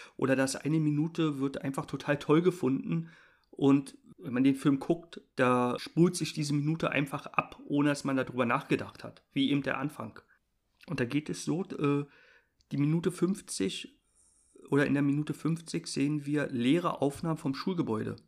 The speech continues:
Von dem Schulgebäude, wo die Prom Night stattfindet. Sprich von der Gegenwart. Und diese Aufnahmen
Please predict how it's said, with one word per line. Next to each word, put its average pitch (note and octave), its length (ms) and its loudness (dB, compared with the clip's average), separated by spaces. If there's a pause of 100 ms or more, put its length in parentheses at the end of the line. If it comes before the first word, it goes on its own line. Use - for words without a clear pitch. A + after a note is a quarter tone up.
(960)
Von - 640 0
dem A#2+ 280 -4
Schulgebäude, E3+ 1040 -2
wo C3+ 60 2
die C#3 100 -4
Prom C#3+ 300 0
Night - 360 -6 (120)
stattfindet. - 800 -10 (640)
Sprich - 420 -4
von C3 240 0
der B2 180 2
Gegenwart. C3+ 880 -2 (760)
Und C3+ 480 -2 (640)
diese F#3+ 320 -2
Aufnahmen G3 800 -2